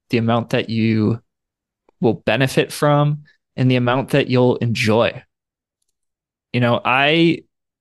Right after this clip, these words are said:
I used to run a lot more than I run now. I used to regularly run about seventy to eighty miles per week. Over the past couple of years, I've reduced that to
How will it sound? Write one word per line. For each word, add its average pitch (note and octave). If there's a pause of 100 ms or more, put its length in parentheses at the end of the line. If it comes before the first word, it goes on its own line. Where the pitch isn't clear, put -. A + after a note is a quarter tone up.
(160)
I D3
used D3+
to F3+
run F3
a F3
lot B2+
more B2
than A2+
I G#2+
run G2+
now. G#2
I -
used C3
to B2+ (240)
regularly B2+
run A2+
about G#2+
seventy G#2+
to G2+
eighty G2+
miles G2+
per A2
week. A2 (1300)
Over C3+
the C3+
past C3
couple B2+
of A#2
years, C3+
I've A2+
reduced B2
that B2
to A2